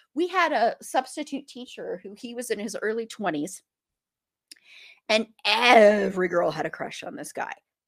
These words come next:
every single girl. And I believe, <laughs> if rumors are true, he stopped being a substitute for very specific reasons having to do with that,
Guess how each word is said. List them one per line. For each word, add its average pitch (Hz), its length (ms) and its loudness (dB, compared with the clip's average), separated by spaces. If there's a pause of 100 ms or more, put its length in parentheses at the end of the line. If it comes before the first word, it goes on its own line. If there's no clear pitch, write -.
(240)
every 233 420 2
single 165 360 -8
girl. - 360 -6 (720)
And 226 480 0 (460)
I 240 100 4
believe, 269 720 2 (220)
<laughs> - 200 -18
if 254 180 4
rumors 208 460 -2
are 190 80 -6
true, 208 520 0 (1040)
he 269 380 -4
stopped 254 320 0
being 311 220 0
a 262 60 -2
substitute 208 680 -2
for 185 360 0
very 311 300 4
specific - 640 -2
reasons 185 640 -6
having 185 380 -6
to 202 100 -6
do 247 220 0
with 196 220 0
that, - 380 -10